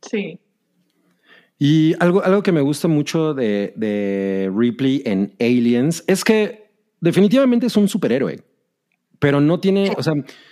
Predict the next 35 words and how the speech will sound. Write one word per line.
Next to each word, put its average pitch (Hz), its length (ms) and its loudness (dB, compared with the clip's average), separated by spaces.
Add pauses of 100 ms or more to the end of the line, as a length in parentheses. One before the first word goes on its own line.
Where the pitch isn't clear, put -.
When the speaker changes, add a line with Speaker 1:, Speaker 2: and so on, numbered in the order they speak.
(240)
Speaker 2:
Porque, 147 220 -2
güey, 160 280 0
incluso 165 320 -2
al 220 100 0
final 151 560 -2
se 139 120 -6
hace 135 180 -6
su 120 200 -8
superarma, 120 580 -4
¿no? 127 260 -2
Que 98 540 -4
así 113 200 -4
uniendo 127 360 0
un 135 140 2
lanzallamas 113 720 -2
con 110 100 -4
un 107 140 -2
lanzagranadas 107 840 -4
y 110 60 -2
con 110 160 -4
cinta 120 300 -2
de 117 60 -2
aislar 113 420 -2
y, 123 100 -4 (300)
güey, 214 160 2
es 190 60 0
una 240 120 2
cosa 202 180 2
súper 165 200 0
chingona 180 320 0
porque 170 160 -4
es 156 80 -6
absolutamente 180 560 0
factible. 127 680 -2
Y, 143 460 2